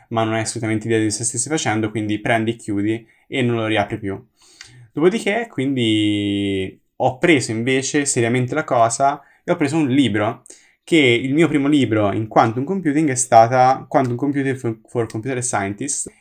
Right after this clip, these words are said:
e a me è piaciuto un botto, perché secondo me riprende all'inizio,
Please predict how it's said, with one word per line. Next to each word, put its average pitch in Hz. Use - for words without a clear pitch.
e 180
a 139
me 156
è -
piaciuto 190
un 151
botto, 135
perché 127
secondo 123
me 135
riprende 127
all'inizio, 113